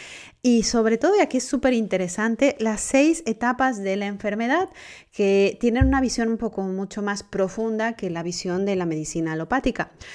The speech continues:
Si quieres saber un poco más y el saber realmente cuál es este proceso de enfermedad, también te va a poder ayudar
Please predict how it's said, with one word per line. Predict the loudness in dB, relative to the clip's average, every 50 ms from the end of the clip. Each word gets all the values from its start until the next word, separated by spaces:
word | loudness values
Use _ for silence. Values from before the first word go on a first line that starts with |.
| -20 -20 -20
Si | -16 -12 -6
quieres | 0 2 4 2 2
saber | 2 2 2 2 2 2
un | 0
poco | 0 -2 -4 -2 -2 0
más | 2 4 4 4 2 0 -6 -10 -6
y | -4 -2 -2
el | -2 -2
saber | -4 -4 0 2 2 2 2 2
realmente | 0 0 0 0 2 0 0 -2 0 0 0 -2 -2 -4
cuál | -2 0 0 0
es | 0 -2
este | -4 -6 -6
proceso | -4 -4 -6 -6 -4 -4 -4 -4 -2 -2
de | -4 -4
enfermedad, | -4 -4 -4 -4 -2 0 0 0 0 0
también | -2 -4 -2 -2 -4
te | -4 -2
va | -2 -2
a | -2 -2
poder | -2 -2 -2 -2 -2
ayudar | -2 -2 -2 -2 0 0 0 0 -2 -4